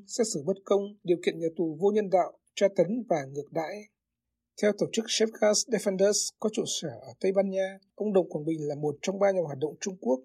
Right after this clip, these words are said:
bị chính quyền Việt Nam bắt giữ khi họ lánh nạn ở quốc gia này và trục xuất họ về nước trong vài năm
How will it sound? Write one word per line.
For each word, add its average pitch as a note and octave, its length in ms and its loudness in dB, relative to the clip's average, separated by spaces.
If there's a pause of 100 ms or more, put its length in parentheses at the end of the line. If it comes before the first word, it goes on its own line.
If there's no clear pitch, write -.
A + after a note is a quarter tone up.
(100)
bị D#3 140 -6
chính F3+ 180 -4
quyền G#3 160 0
Việt D3+ 120 -2
Nam F3+ 200 0
bắt G3+ 100 0
giữ F3+ 200 0 (360)
khi A#3 60 -4 (120)
họ F#3 80 4
lánh E3 200 0
nạn G3+ 200 4 (100)
ở D#3+ 180 -6
quốc G#3+ 100 -4
gia G3 160 6
này E3+ 300 0 (140)
và D3 140 -6
trục - 140 -12
xuất A#3 240 0
họ D#3+ 180 2
về D3 80 0 (120)
nước A3+ 100 6 (240)
trong F#3+ 180 -2
vài D#3+ 180 2
năm E3 100 -4